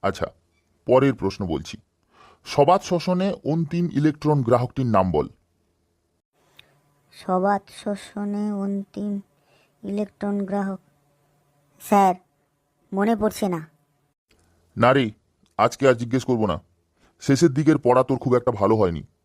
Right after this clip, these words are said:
Speaker 1: পরের ক্লাসে আমরা শ্বসন আবার আলোচনা করব, অর্থাৎ শ্বসনের সেকেন্ড পার্ট ভিডিও আমাদের আসবে। তো ভালো করে পড়ে রাখিস, ভালোভাবে রেডি করে আসিস,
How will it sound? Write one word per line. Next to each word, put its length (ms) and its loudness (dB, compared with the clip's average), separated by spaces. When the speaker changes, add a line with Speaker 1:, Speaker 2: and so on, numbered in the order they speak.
Speaker 1:
পরের 260 6
ক্লাসে 420 2
আমরা 280 4
শ্বসন 380 -2
আবার 240 4
আলোচনা 340 0
করব, 220 -4
অর্থাৎ 340 4
শ্বসনের 480 0
সেকেন্ড 380 -2
পার্ট 220 0
ভিডিও 340 -2
আমাদের 260 -2
আসবে। 280 -2
তো 60 -8
ভালো 220 2
করে 200 0
পড়ে 260 0
রাখিস, 300 2
ভালোভাবে 840 0
রেডি 240 -2
করে 260 0
আসিস, 260 -4